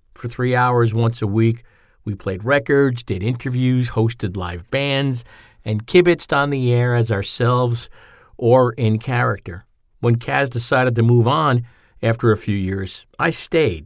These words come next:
first as an overnight D J, then as a fill-in, and finally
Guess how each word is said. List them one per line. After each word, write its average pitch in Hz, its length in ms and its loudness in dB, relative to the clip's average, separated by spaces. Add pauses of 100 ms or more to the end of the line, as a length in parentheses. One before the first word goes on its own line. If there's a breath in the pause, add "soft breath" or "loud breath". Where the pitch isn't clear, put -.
(160)
first 120 380 -2
as 107 100 2
an 107 80 2
overnight 104 460 0
D 117 200 0
J, 117 460 2 (460 soft breath)
then 107 180 0
as 107 180 0
a 95 60 -6
fill-in, 156 680 2
and 117 260 -2
finally 139 640 0